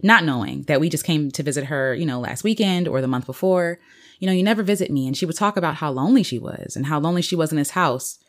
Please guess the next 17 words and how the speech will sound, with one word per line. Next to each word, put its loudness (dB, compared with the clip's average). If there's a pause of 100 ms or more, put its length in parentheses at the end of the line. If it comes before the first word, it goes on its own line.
(200)
Her 2
husband 4
had -2
passed -2
on, 0
I -2
wanna 2
say, -2
like, -2 (340)
maybe 0
twenty 2
years 4
before 2
she, -2
before -2
she -4
passed. -6